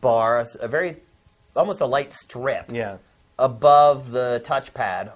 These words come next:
Speaker 1: on the center top of the controller. Um, any clue why that would be, Matt? I mean, I'm assuming it's something to do with PlayStation V R, but
Speaker 2: No, it's the same as the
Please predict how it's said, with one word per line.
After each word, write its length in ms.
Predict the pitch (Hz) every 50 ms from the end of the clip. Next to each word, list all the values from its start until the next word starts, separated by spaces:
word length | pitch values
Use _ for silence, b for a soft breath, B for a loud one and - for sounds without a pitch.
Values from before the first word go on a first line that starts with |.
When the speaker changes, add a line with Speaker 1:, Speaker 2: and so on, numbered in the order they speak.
| _ - 110
Speaker 1:
on 240 | 117 117 113 113
the 180 | 113 110 110 107
center 320 | - - 131 127 123 120
top 240 | 120 - 127 120 117
of 60 | 120
the 60 | 113 113
controller. 580 | 123 113 110 - 110 101 98 98 98 101 104 b b b b b b b b b b -
Um, 460 | 104 107 107 107 107 107 107 107 101 - - _ _ _ _ _ -
any 220 | 175 240 311 302
clue 360 | 302 - - - 208 208 208 202
why 160 | 196 196 196
that 180 | 196 190 202 180
would 120 | 190 185
be, 100 | 180 190
Matt? 340 | 190 196 196 196 196 - -
I 40 | 147
mean, 200 | 165 175 180 180 -
I'm 180 | - 190 202 196
assuming 440 | 185 - - 180 180 196 214 208 202
it's 100 | 196 202
something 240 | - 202 202 233 226
to 80 | 233
do 80 | 214 233
with 160 | 233 226 -
PlayStation 480 | - 247 233 233 - 226 220 233 226 214
V 140 | 226 220 214
R, 300 | 220 220 220 220 220 208
but 180 | 190 190 170
Speaker 2:
No, 120 | - - 156
it's 200 | 151 - - -
the 120 | 151 156
same 220 | - 160 151 147 147
as 100 | 139 139
the 160 | 135 127 120